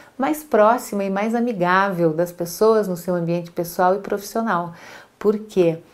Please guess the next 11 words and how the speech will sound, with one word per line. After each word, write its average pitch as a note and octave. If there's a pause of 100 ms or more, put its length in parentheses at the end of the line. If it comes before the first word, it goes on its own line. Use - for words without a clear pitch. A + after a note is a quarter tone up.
(140)
Só -
existe F3
uma A#3
realidade, G3
a E3+
comunicação F3
só G3
acontece F#3+
no F#3+
momento G3
presente F#3+